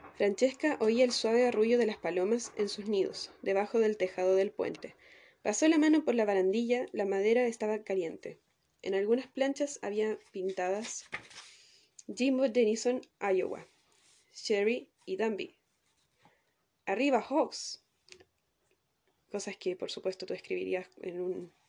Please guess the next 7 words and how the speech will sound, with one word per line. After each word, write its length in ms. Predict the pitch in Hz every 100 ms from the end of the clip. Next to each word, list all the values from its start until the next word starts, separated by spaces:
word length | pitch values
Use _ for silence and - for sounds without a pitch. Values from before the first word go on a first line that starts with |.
| _
puente. 480 | 185 185 185 - - _ _ _ _ _ _ _ - -
Rayarías 480 | 185 180 175 -
ahí. 160 | - - _ _ _ - - - - _ _ - _ _ _ _ - _
¿Qué 160 | -
es-, 260 | 320 - 285
los 200 | 285 269
americanos 400 | 277 - 370 381